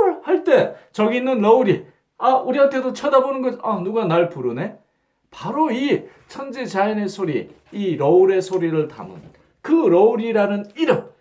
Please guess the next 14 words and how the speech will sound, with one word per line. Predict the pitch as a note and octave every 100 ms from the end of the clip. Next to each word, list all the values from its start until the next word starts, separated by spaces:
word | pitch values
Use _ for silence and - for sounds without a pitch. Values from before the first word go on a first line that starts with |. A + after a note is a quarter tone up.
| _
그 | -
러울을 | E4 E3+ F#3+ G#3+ G#3 C#3+
러울이라고 | D#3+ C4+ C#4+ C4+ A#3
불렀는데 | - G#3+ A3 G#3 G3 G#3+ A3 G#3+ _
딴 | - G3
나라에서는 | G3 F#3 F3+ F3+ E3+ F3+ D#3
이걸 | D3 C#3+
수달이라고 | - A#3 C#4+ C#4 B3 G#3
한다. | G3+ C4 - - _ _ _ _
그래서 | - B2+ E3 F3 - - _ _ _ - _
수달이라고 | _ - D#3 D3+ C3+ A#2 G#2 G#2
하고, | B2+ A2 G#2 F#3 - - - _
그다음에 | - B2 A#2 A2 A2+ A2+ A2
이, | C#3 B2+ A2+ A2 G#2